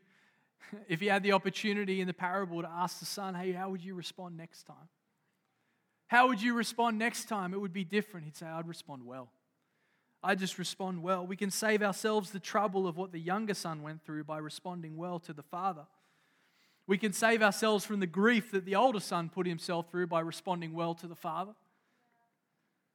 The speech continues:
Fathers are always on the lookout for the response. And usually the response is what determines what's next.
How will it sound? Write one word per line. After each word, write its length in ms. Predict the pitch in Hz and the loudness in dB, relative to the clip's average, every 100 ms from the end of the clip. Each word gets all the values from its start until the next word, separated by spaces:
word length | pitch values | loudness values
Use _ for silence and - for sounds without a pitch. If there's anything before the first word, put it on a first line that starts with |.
| _ | _
Fathers 560 | - 247 247 262 240 185 | 0 6 6 6 4 4
are 160 | 208 | 2
always 520 | 185 214 233 208 185 170 | 4 4 6 4 2 0
on 100 | 165 | -4
the 100 | 151 | -4
lookout 460 | 165 165 127 - | -6 -6 -10 -10
for 140 | - 127 | -16 -18
the 80 | |
response. 680 | 117 110 - 117 - - - _ _ _ _ _ _ _ _ _ _ _ _ _ _ _ _ 180 | -18 -20 -20 -20 -20 -20 -20 _ _ _ _ _ _ _ _ _ _ _ _ _ _ _ _ 2
And 120 | 202 | 6
usually 520 | 233 277 208 202 190 | 8 8 6 6 6
the 100 | 170 | 6
response 480 | 160 - 220 202 165 | 0 0 2 2 0
is 120 | 151 | -6
what 160 | 147 147 - | -10 -12 -6
determines 580 | 160 139 120 135 - - _ _ _ _ | -4 -4 -8 -16 -20 -20 _ _ _ _
what's 240 | 135 139 - | -10 -10 -10
next. 380 | 110 - - | -16 -16 -20